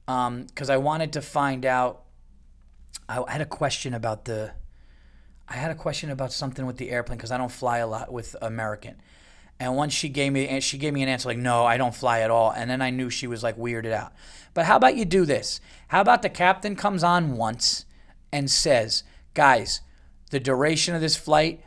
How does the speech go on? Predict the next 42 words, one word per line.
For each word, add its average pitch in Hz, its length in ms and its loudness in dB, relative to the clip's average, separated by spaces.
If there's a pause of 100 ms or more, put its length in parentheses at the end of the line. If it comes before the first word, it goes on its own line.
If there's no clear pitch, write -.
(160)
there 135 180 2
is 127 80 -2
going 143 340 2
to 135 140 -4
be 139 220 0
a 123 100 -2
lot 123 260 6
of 135 140 2
rough 139 280 2
air 127 220 4
and 123 180 -2
a 120 40 -2
lot 127 220 4
of 131 100 -4
turbulence. 123 500 -6
That's 127 240 0
the - 120 -6
pattern, 127 420 6
and 113 140 -6
that's 120 200 -2
what 131 100 -4
we're 123 120 -6
hearing." 117 380 -8 (580)
Because 147 240 -2
he 220 100 -2
came 208 240 0
on 190 160 4
and 156 100 -2
said, 170 160 2
"Oh, 165 140 8
traffic 185 340 6
control 175 360 4
said 151 240 -2
coming 156 260 0
down, 156 240 4
it's 139 120 -6
gonna 139 180 -4
be 135 80 -2
really 135 240 0
rough, 135 320 0
and, 131 200 -6
uh, 123 200 4